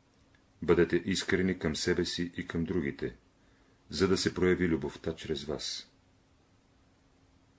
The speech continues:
Какво ще донесе любовта в света? Тя ще донесе соковете на новата култура. Тя ще донесе материал,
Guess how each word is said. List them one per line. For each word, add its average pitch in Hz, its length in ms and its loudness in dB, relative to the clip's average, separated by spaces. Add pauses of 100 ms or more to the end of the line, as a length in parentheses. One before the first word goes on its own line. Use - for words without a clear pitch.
(180)
Какво 131 240 4
ще 98 160 0
донесе 82 400 2
любовта 73 460 -2
в - 60 -12
света? - 380 -4 (1800)
Тя 117 160 6
ще - 200 0
донесе 80 360 2
соковете 87 580 -2
на 87 100 0
новата 78 360 0
култура. 65 500 -6 (1000)
Тя 98 140 8
ще - 180 0
донесе 80 360 4
материал, 85 640 2